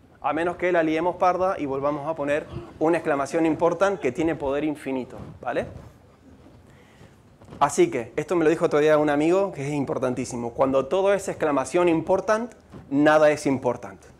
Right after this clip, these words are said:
¿sí? Quedaros con eso. Entonces, si volvemos al ejemplo anterior de los personajes de Star Wars, ¿por qué cuando marcamos el favorito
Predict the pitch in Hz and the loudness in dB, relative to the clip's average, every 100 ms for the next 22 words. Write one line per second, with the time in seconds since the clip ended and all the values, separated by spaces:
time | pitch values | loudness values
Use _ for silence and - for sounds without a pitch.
0 | _ - - - 156 - - - - - | _ -20 -14 -8 -8 -8 -20 -20 -14 -14
1 | - - - 151 147 165 165 131 110 92 | -14 -18 -4 4 6 4 2 0 -2 -10
2 | - - - _ - - - - - _ | -20 -20 -20 _ -20 -20 -20 -20 -20 _
3 | - - - - - - - 165 175 226 | -20 -20 -20 -20 -20 -20 2 4 6 4
4 | 202 202 196 226 240 226 202 - 196 202 | 4 6 8 6 6 4 4 2 0 4
5 | 180 185 196 170 202 - - - - 135 | 4 4 6 6 4 -4 -20 -20 -12 0
6 | 139 139 139 135 135 139 - 151 180 190 | 2 4 2 2 0 -2 0 2 2 4
7 | 165 - 180 160 143 - - - - - | 2 4 4 6 4 0 -8 -20 -20 -20
8 | - - - 165 170 226 226 208 165 156 | -20 -4 2 2 6 6 6 4 4 4
9 | 175 180 151 151 143 160 180 214 220 | 4 2 2 4 6 6 4 2 0